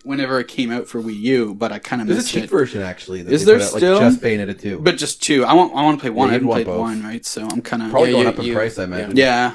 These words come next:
Speaker 1: I'm gonna just borrow it off you
Speaker 2: Yeah, you
Speaker 1: sometime.
Speaker 2: borrow it.
Speaker 3: I bought the one that has Bayonetta one and two, and
Speaker 2: Yeah.
Speaker 3: I, because I never played Bayonetta.
Speaker 2: It's a perfect. That's what they should have done with
Speaker 3: One.
Speaker 2: Mass Effect.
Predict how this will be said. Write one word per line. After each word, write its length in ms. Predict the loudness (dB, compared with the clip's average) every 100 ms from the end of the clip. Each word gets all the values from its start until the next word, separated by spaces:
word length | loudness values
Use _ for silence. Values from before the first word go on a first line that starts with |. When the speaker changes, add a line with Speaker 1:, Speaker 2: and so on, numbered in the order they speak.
| -8
Speaker 1:
I'm 60 |
gonna 120 | -14 -14
just 220 | -18 _
borrow 280 | -14 -12 -14
it 0 |
off 120 | -16 -18
you 80 | -12 -8
Speaker 2:
Yeah, 60 |
you 60 | -8
Speaker 1:
sometime. 120 | -8
Speaker 2:
borrow 120 | -8 -6
it. 20 |
Speaker 3:
I 120 | -6
bought 380 | -2 -2 -2 -8 _ _ _ -10
the 140 | -4
one 200 | -2 -2
that 120 | -4
has 340 | -6 -8 -8 -14
Bayonetta 400 | -12 -8 -6 -4
one 140 | -4 -6
and 120 | -8
two, 180 | -8 -4
and 100 | 0
Speaker 2:
Yeah. 160 | 0
Speaker 3:
I, 20 | 0
because 320 | -2 -2 0
I 40 |
never 260 | 2 2 0
played 420 | -6 -6 -4 -4
Bayonetta. 300 | -8 -2 2
Speaker 2:
It's 160 | 4 4
a 40 |
perfect. 540 | 2 2 2 0 -6 2
That's 220 | 2 2
what 80 | -4
they 80 |
should 200 | -4 -4
have 100 | -4 -2
done 160 | -2
with 100 | -2
Speaker 3:
One. 220 | 0 0
Speaker 2:
Mass 80 | 0
Effect. 380 | -6 -10 -10